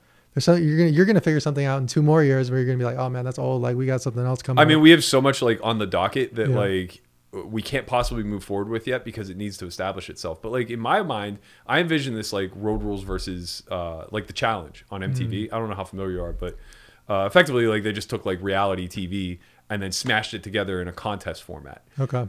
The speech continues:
Speaker 2: And, you know, it, it's just, like, it plays really well. Like, the, the, the template is there and characters emerge and then these relationships form. And, you know, it's, it's, it's like this thread or underlying,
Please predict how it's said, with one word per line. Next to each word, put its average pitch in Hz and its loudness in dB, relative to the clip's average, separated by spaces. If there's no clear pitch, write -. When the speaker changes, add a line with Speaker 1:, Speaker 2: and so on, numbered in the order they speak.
Speaker 2:
And, 131 0
you 214 2
know, 135 6
it, 151 0
it's - -4
just, 185 -2
like, 160 -2
it 170 -2
plays 143 -2
really 131 -2
well. 117 0
Like, 95 -6
the, 104 -4
the, 95 -4
the 101 -8
template 156 -4
is 117 -10
there 98 -6
and 101 -6
characters 139 -2
emerge 92 -4
and 104 -8
then 98 -8
these 98 -10
relationships 123 -4
form. 104 -6
And, 113 -2
you 175 0
know, 123 4
it's, 135 -4
it's, - -6
it's - -8
like 135 0
this 120 -6
thread 131 2
or 107 0
underlying, 113 -2